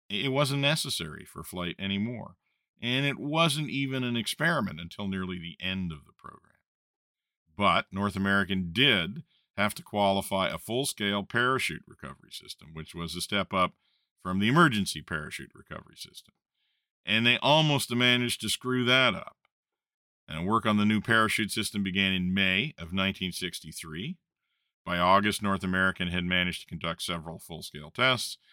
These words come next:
but they also managed to crash and destroy the test article again. It was not until November of nineteen sixty-three that North American was able to convince nasa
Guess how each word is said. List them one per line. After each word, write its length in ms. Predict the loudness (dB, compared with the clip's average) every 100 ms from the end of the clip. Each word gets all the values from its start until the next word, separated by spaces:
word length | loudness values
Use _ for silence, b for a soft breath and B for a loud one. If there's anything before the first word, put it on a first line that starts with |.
| b b -8
but 120 | 2
they 100 | 6
also 260 | 6 6
managed 320 | 4 4 4 0
to 80 |
crash 360 | 2 4 6 4
and 100 | 0
destroy 380 | -2 -4 -4 -4
the 80 | 0
test 320 | 2 2 4
article 420 | 2 2 -4 -20 _
again. 300 | -4 -2 -2 _ _ _ _ _ _ _ _ _ _
It 80 | -10
was 160 | -4 2
not 320 | 4 6 4
until 320 | 2 0 0 2
November 760 | 2 0 2 2 4 2 0
of 180 | -2 0
nineteen 460 | 2 2 0 -4
sixty-three 640 | -4 -6 -8 -12 -14 -18 -20 _ _ _ _ _ _ -6
that 140 | -2
North 280 | 2 2 2
American 520 | 4 6 4 4 -2
was 180 | -2 0
able 240 | 0 -2
to 100 | -10
convince 480 | -10 -4 0 0 -2
nasa 440 | -4 -6 -10 -16